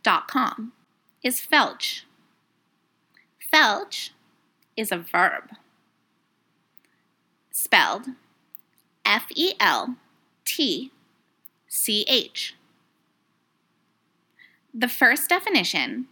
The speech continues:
of the word felch is, <laughs> oh boy. <clears throat> The first definition is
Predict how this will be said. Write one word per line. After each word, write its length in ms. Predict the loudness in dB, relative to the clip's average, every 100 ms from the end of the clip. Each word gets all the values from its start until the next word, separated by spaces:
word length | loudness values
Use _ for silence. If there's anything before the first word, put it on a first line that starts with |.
| _ _
of 100 | -4
the 80 | -2
word 180 | 0 -2
felch 540 | 2 0 0 -10 -10 -12 _ _ _ _ _ _ _ 0
is, 460 | 0 0 -8 -12 -14 _ _ _ _ _ _ _ _ _ _ -6
<laughs> 20 | -4 -4 -6 -18 _ -4 -4 -4 _ _ _ -12 -12 -16 -18 -20 -20 -20 -20 -20 -20 _
oh 140 | -4 -4
boy. 360 | -4 -6 -6 -12 _ _ _ _ _ _ _
<clears throat> 0 |
The 540 | 6 6 6 0 -2 2
first 240 | 2 4
definition 520 | 2 2 -2 -2 -4 -2
is 400 | -2 -4 -10